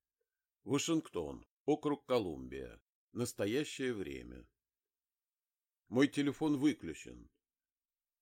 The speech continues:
В лавке он был включён, и сейчас тоже. Великолепный Цезарь опустился на водительское кресло, завёл автобус и выкатил его на выездную дорожку.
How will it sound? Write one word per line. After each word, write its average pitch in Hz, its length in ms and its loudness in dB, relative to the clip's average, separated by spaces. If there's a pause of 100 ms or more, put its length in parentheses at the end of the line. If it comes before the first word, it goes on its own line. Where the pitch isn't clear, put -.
В 90 60 -8
лавке 147 460 2
он 139 160 6
был 147 160 4
включён, 107 840 -2 (220)
и 143 80 4
сейчас 104 540 0
тоже. 67 500 -6 (640)
Великолепный 120 720 2
Цезарь 147 520 -2
опустился 117 640 0
на 104 80 0
водительское 95 720 -2
кресло, 139 640 -2 (220)
завёл 127 400 4
автобус 147 640 2 (260)
и 113 100 0
выкатил 135 480 2
его 127 240 2
на 113 120 2
выездную 104 560 0
дорожку. 73 720 -4